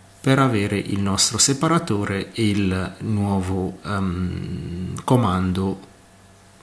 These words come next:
eh, trasforma il, eh, la cartella in P D F. Puoi scegliere di mantenere questa barra di accesso rapido al di sopra della barra multifunzione oppure di collocarla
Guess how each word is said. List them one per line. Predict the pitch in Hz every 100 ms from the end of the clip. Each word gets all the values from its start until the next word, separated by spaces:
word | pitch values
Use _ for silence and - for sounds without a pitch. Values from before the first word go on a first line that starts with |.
| - - - - -
eh, | 101 95 85 85 - -
trasforma | - 110 - - 95 92 95 98 -
il, | 107 101 90
eh, | - 101
la | 95 92
cartella | 117 117 - 90 92 90
in | 95 90 90 87 90 -
P | 98 87
D | 92 90
F. | 90 - 90 90 - - - - - - - - - - - - - - - -
Puoi | - 127
scegliere | 127 131 123 113 113
di | 110 113
mantenere | 120 117 123 120 120 110
questa | - 117 107 - - 113 110 107 104 101 101
barra | 110 107
di | 104
accesso | 104 - 113 107 - 110
rapido | 107 104 101 98
al | 98
di | 98 95
sopra | - 110 -
della | 98 98
barra | 95 101 95
multifunzione | 95 92 107 - 233 226 - 101 98 120
oppure | 175 165 - 104 104
di | 104
collocarla | 113 147 143 - 95 92 92 87